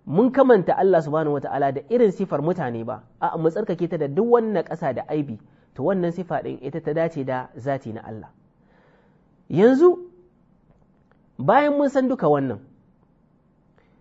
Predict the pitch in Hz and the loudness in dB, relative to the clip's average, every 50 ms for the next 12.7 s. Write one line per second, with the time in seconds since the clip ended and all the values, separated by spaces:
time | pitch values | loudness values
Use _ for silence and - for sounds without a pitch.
0 | _ _ _ _ _ _ _ _ _ _ _ _ - 160 160 320 359 392 262 247 | _ _ _ _ _ _ _ _ _ _ _ _ -2 0 2 2 4 4 4 4
1 | 247 - 208 - 208 190 180 175 165 - 165 175 156 143 - 156 139 135 123 120 | 4 2 0 0 0 -2 -2 -2 -2 0 2 2 2 2 0 -2 -4 -4 -4 -6
2 | - 127 123 113 104 82 - - _ _ _ _ _ _ _ _ _ _ _ _ | -8 -8 -8 -8 -10 -12 -16 -20 _ _ _ _ _ _ _ _ _ _ _ _
3 | _ _ _ _ _ _ _ _ _ _ _ _ _ _ _ _ _ _ _ _ | _ _ _ _ _ _ _ _ _ _ _ _ _ _ _ _ _ _ _ _
4 | _ _ _ _ _ _ _ _ _ _ _ _ _ _ _ _ _ _ _ - | _ _ _ _ _ _ _ _ _ _ _ _ _ _ _ _ _ _ _ 0
5 | 208 262 254 294 294 294 277 - - _ _ _ _ _ _ _ _ _ _ _ | 0 2 4 4 4 2 2 -2 -6 _ _ _ _ _ _ _ _ _ _ _
6 | - - - 262 269 - 147 117 117 - - _ _ _ _ _ _ _ _ - | -12 -4 -2 -2 0 0 0 -2 -2 -6 -16 _ _ _ _ _ _ _ _ 0
7 | 175 180 175 190 185 180 170 - 127 104 - _ _ _ _ _ _ _ _ _ | 2 4 6 6 6 6 4 2 -6 -12 -12 _ _ _ _ _ _ _ _ _
8 | _ _ _ _ _ _ _ _ _ _ _ _ _ _ _ _ - 135 175 196 | _ _ _ _ _ _ _ _ _ _ _ _ _ _ _ _ -4 -2 0 2
9 | 226 208 208 190 170 - 170 160 180 170 165 165 208 226 220 180 165 156 156 - | 2 0 0 0 -2 0 0 0 0 -2 0 0 0 0 0 -2 -4 -4 -4 -4
10 | 160 165 156 135 113 110 107 104 - _ _ _ _ _ _ _ _ _ _ _ | -2 0 0 0 -2 -4 -8 -14 -16 _ _ _ _ _ _ _ _ _ _ _
11 | _ _ _ _ _ _ _ _ _ _ _ _ _ _ _ _ _ _ _ - | _ _ _ _ _ _ _ _ _ _ _ _ _ _ _ _ _ _ _ -4
12 | 135 196 254 285 - 190 - 180 165 160 165 175 185 170 | 0 2 2 2 2 0 2 2 2 4 4 2 0 0